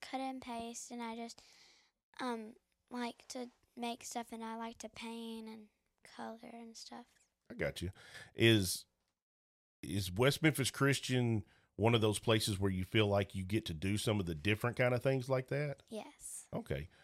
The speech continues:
Speaker 2: What's a, now you have a Bible teacher. Who's your Bible teacher?
Speaker 1: Miss Marissa.
Speaker 2: Okay, Marissa. She, I like her. She's a sweetheart. So,
Speaker 1: Mm-hmm.
Speaker 2: and you guys get to, you get to do Bible, what, every day or?
Speaker 1: Um, every other day. I do
Speaker 2: Every
Speaker 1: it
Speaker 2: other
Speaker 1: on Tuesdays and Thursdays.
Speaker 2: And you have chapel how many times a week?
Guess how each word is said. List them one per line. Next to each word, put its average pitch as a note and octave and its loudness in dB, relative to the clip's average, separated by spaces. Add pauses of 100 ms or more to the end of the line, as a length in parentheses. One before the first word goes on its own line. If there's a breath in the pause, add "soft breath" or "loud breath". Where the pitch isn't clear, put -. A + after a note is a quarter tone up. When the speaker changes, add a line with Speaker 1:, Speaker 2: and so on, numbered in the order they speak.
(120 soft breath)
Speaker 2:
What's E3 6
a, B2 4
now A#2 4
you A#2 4
have G#2 6
a F2 -4
Bible A#2 4
teacher. C3 0
Who's C3 0
your G#2+ 0
Bible F#2 2
teacher? D#2 -6
Speaker 1:
Miss A#3 -8
Marissa. - -14 (380)
Speaker 2:
Okay, F2+ 0 (120)
Marissa. D#2+ -4 (460 soft breath)
She, B2+ 0
I G2+ 6
like F#2 4
her. D2 -2
She's G2 0
a D#2+ -2
sweetheart. D#2+ -4 (400)
So, F#2+ -2
Speaker 1:
Mm-hmm. - -8 (320 loud breath)
Speaker 2:
and D#3 6
you F#3 8
guys E3+ 8
get C#3+ 4
to, A2+ 4
you G#2 -2
get A#2+ 2
to A#2+ -4
do A#2+ 4
Bible, G2 4
what, E2+ -2
every A#2 4
day C#3 6
or? F2+ 2 (560 loud breath)
Speaker 1:
Um, C4 -2
every B3+ -2
other A#3 -2
day. A3 -4
I A3+ -2
do A3+ 4
Speaker 2:
Every B3 4
Speaker 1:
it A#3+ 6
Speaker 2:
other A#3 4
Speaker 1:
on G#3+ -2
Tuesdays A3 -6
and G#3 -14
Thursdays. - -14
Speaker 2:
And G2+ 2
you G2+ 4
have G2+ 4
chapel A2+ 4
how G#2+ 4
many A#2 2
times B2 0
a C3 0
week? D3 -4